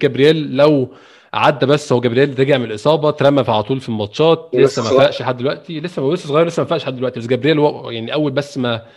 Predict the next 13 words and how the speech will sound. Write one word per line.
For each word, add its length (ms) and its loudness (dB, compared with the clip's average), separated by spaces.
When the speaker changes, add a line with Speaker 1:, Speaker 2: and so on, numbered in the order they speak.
Speaker 1:
يركب 400 2
المنصب، 840 -2
اول 180 -2
ما 100 2
يركب 280 2
المركز 380 0
كده 360 -2
هيبقى 200 -4
لعيب 160 -10
تاني 140 -4
خالص، 240 -6
انا 80 -6
متاكد، 340 -10